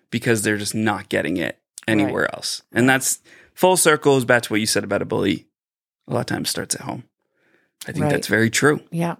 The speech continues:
Speaker 2: I really think that happens. Now, here's, here's my wish for the world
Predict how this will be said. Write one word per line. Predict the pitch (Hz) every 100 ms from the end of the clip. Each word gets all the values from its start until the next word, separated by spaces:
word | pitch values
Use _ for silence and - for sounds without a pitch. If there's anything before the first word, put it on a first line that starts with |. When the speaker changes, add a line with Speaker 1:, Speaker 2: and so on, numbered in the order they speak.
| _ _ -
Speaker 2:
I | 151
really | 147 156 160
think | 143 160 147
that | 151 143 - _ _ _
happens. | 165 151 - 151 156 - - - - _
Now, | 202 220 180 185 -
here's, | - - 240 247 262 254 - - _ _ _
here's | - 339 359 359
my | 226 208 208 214 220 220 214 _ _ _ _ _ _ _ -
wish | 180 190 208 196 -
for | - - 190
the | 175
world | 151 147 135 101 - - -